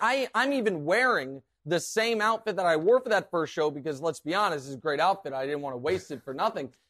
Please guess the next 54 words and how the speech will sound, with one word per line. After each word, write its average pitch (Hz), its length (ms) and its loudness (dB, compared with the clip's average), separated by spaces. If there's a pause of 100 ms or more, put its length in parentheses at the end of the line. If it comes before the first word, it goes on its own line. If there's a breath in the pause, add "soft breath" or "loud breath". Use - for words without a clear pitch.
(140)
DeMonte 214 460 2
changed 220 360 0
because 160 220 -4
he 214 160 -2
showed 214 220 2
up 175 160 0
to 170 60 -8
the 151 60 -10
first 180 300 -2
show 165 220 4
in 147 100 -4
literal 185 340 2
shorts 190 440 0
and 131 160 -8
flip-flops. 156 520 0
Wasn't 180 240 -2
a 180 60 -6
great 160 220 0
first 151 240 -2
impression, 147 480 -4 (200)
but 175 120 4
hey, 185 160 4
he's, 160 140 0
he's 160 260 -6
dressed 180 280 -2
better 170 200 -2
now. 202 240 0 (320)
But 220 100 4
then 277 360 2 (220)
Tom 254 200 0
Brady 277 200 6
retires. 180 600 0 (180)
I 254 120 4
was 277 160 2
out 247 200 4
to 196 80 -8
dinner 262 240 2
with 208 140 4
my 190 160 -2
wife. 254 400 2 (320)
We 247 140 2
were 254 100 6
having 220 200 2
a 202 60 2
little 214 220 4
celebration 220 680 0
for 196 120 0
our 208 140 4
friend 208 260 -6
Bomani 190 400 -6
Jones' 220 400 -4
debut 196 380 2
of 180 100 0
his, 190 300 2